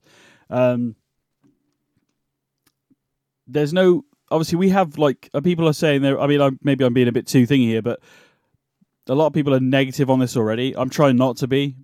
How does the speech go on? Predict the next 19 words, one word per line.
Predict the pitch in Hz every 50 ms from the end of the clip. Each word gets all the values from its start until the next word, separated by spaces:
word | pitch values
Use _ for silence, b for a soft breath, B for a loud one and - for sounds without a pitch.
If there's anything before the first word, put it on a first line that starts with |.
| _ _ _
but | - 120
I | 123 127 135
understand | 131 135 - - 143 123 123
where | 123 120
they're | 117 113
coming | - 123 120 123 123
from. | 107 - 127 135 143 143 _ _ _ _ _ _ _ _ _ _ _ _ _ _ _ _ _ _ _ _ _ _ _ _ _ _ _ _ _ _ _ _ _ _ _ _ _ _ _ -
On | 139 139 131
paper, | - - - 160 160 160 - - 147 147 175 185 - _ _ _ _ _ _ _ _ _ _ _ _ _ _ _ _ -
could | - - 156 156 160 147 - -
potentially | - - - - 147 147 151 151 - - 123
be | 110 113
a | 110
good | 113 110
match, | 123 120 123 120
as | 120 110
I've | 123 117
already | 123 120 120 120
said. | 113 - 156 156 127 98 -